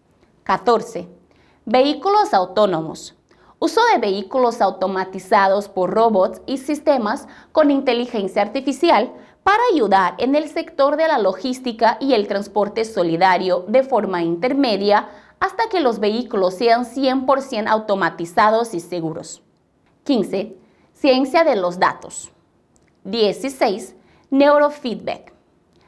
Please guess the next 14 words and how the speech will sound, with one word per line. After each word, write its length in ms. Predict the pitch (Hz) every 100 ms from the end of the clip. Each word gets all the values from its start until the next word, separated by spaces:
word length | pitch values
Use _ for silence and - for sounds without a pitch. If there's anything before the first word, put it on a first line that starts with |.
| -
Diecisiete. 880 | 233 247 - - 240 277 208 254 254 - - _ _ -
Blockchain. 720 | 254 320 330 - 202 160 165 - _ _ _ _ _ _ -
En 180 | 254 269
este 260 | 269 311
video 240 | 302 302 427
de 140 | 403
cierre 540 | - 240 226 185 220 - - _
vamos 400 | 277 381 494 -
a 80 | 254
repasar 640 | 190 185 175 196 190 185
el 160 | - 240
objetivo 560 | 247 - 233 269 277 285
de 80 |
aprendizaje. 720 | 262 262 190 165 165 175 -